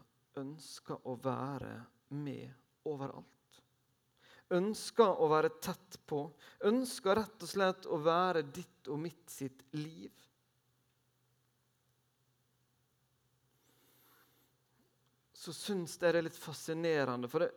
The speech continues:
det er av og til vi kan tenke at hvorfor har Gud gitt oss alle disse buda? Og så ser vi litt av det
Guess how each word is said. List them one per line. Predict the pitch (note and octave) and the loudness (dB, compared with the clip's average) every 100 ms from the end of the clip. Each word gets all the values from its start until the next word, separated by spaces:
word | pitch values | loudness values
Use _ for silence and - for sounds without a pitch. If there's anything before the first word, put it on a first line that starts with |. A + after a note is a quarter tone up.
| - | -2
det | F#3 | 0
er | - | 4
av | A3+ G3 | 6 4
og | F#3 | 4
til | G3+ | 4
vi | F#3+ | 4
kan | F#3 D#3 | 0 2
tenke | F3+ E3+ E3+ | 0 2 2
at | - - _ _ _ - - _ - | 0 -20 _ _ _ -20 -20 _ -14
hvorfor | G3+ - E3+ - _ D#3 | -14 -4 -4 -4 _ -10
har | D3+ | -8
Gud | E3 D3+ | -8 -12
gitt | D#3 - - | -14 -16 -16
oss | - - | -14 -8
alle | C#3+ D3 | -6 -4
disse | C3+ C3+ C3 | -8 -10 -14
buda? | C3 C#3+ B2+ A#2+ C#3 _ _ _ _ _ _ _ _ _ _ _ _ _ _ _ _ _ _ _ _ _ _ _ _ _ _ - | -12 -10 -10 -10 -12 _ _ _ _ _ _ _ _ _ _ _ _ _ _ _ _ _ _ _ _ _ _ _ _ _ _ -14
Og | C3+ | -12
så | F3 | -10
ser | - - A3+ G3 | -10 0 4 4
vi | E3+ F#3 | 4 2
litt | G3 - D#3+ | 0 2 4
av | |
det | D#3+ | 6